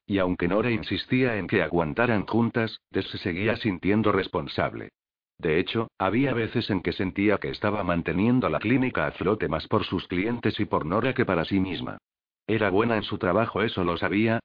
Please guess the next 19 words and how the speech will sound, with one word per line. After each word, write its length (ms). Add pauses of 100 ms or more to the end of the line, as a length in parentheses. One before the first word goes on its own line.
pero 260
no 200
podía 360
dejar 340
de 100
sentir 460
que 140
su 160
nueva 320
vida 260
no 200
era 180
más 220
que 160
otra 240
forma 340
de 100
seguir 360
ocultándose. 760